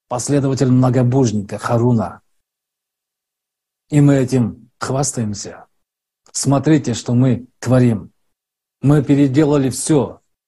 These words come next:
мы изменили всё. Так мы мусульмане или мы многобожники? Пророк, мир ему, был без бороды, и при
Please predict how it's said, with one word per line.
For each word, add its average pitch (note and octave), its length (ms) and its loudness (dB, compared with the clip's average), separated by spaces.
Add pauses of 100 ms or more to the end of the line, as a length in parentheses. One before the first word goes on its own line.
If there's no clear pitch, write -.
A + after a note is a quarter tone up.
(140)
мы C3+ 200 2
изменили C3 580 2
всё. - 480 -8 (680)
Так A2+ 180 -8
мы C3 160 2
мусульмане B2+ 920 0 (340)
или A#2+ 180 0
мы B2+ 420 0 (120)
многобожники? A2+ 1000 -2 (1000)
Пророк, C#3 400 2
мир C3+ 220 -4
ему, C#3+ 200 -2
был C#3 240 2
без C3+ 300 0 (160)
бороды, C3+ 600 2
и A#2+ 40 0
при C3+ 420 -2